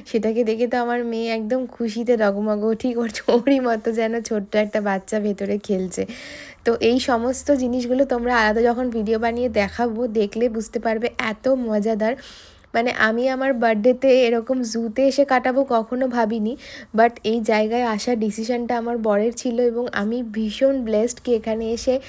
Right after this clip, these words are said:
আমরা ভীষণ মজা করেছি। আমার মেয়েও মজা করেছে, এবং আমাদের মনের মধ্যেও যে ছোট বাচ্চাটা রয়েছে, মনে হলো যেন সেই ছোট বাচ্চাটা কোথাও থেকে বেরিয়ে চলে এসেছে এই ছোট ছোট অ্যানিমেলসগুলোকে দেখে বা অ্যানিমেলসের অ্যাক্টিভিটি দেখে।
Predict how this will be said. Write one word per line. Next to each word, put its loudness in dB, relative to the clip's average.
আমরা 0
ভীষণ 2
মজা 2
করেছি। 0
আমার -2
মেয়েও -4
মজা 2
করেছে, 2
এবং 0
আমাদের 0
মনের -2
মধ্যেও 2
যে -2
ছোট 2
বাচ্চাটা 2
রয়েছে, 4
মনে 2
হলো 8
যেন 4
সেই 2
ছোট 2
বাচ্চাটা 2
কোথাও 0
থেকে 2
বেরিয়ে 2
চলে 0
এসেছে 0
এই 0
ছোট -2
ছোট -2
অ্যানিমেলসগুলোকে 0
দেখে -2
বা 0
অ্যানিমেলসের 0
অ্যাক্টিভিটি -4
দেখে। -2